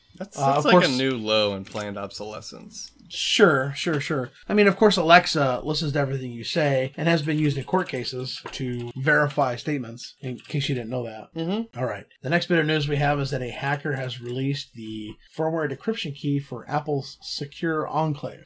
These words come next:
Speaker 2: Now, Brett and I were discussing this earlier, and it's apparently a, the processor that handles the cryptographic operations for the Apple Watch Series two, the A seven processor,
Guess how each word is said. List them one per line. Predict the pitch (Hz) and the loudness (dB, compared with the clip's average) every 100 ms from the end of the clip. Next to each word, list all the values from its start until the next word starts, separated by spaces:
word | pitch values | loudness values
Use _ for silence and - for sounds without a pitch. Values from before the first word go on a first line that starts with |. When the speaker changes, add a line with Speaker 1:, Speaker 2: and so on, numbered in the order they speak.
| _ | _
Speaker 2:
Now, | 135 123 | -4 4
Brett | 175 156 | 4 6
and | |
I | 156 | 4
were | 151 | 4
discussing | 135 - 175 160 147 | 0 2 2 2 0
this | 131 - | -2 0
earlier, | 180 165 120 120 120 123 | 0 2 0 -4 -8 -6
and | 135 | -4
it's | 131 - | -4 -8
apparently | - 185 202 196 156 147 143 - | -2 2 2 0 -2 0 0 -2
a, | 131 131 127 120 - | -6 -6 -6 -10 -10
the | 139 | -12
processor | - 139 143 170 - 160 | -2 0 0 -4 -6 -6
that | 143 131 | -6 -4
handles | 143 147 143 143 - - - _ _ | -2 0 0 -2 -6 -20 -20 _ _
the | 139 | -12
cryptographic | - 175 156 156 151 139 | -2 -2 2 4 4 4
operations | 143 143 139 127 123 120 | 0 0 -2 -6 -10 -14
for | - 135 | -6 -4
the | 127 127 | -2 -2
Apple | 135 135 | -2 0
Watch | 135 123 | -2 -2
Series | - 135 127 - | -6 -4 -4 -6
two, | 143 131 131 | -6 -6 -6
the | 113 117 | -8 -4
A | 143 | -4
seven | 143 147 139 | -2 -4 -2
processor, | 139 127 143 139 131 | -2 -2 -4 -8 -8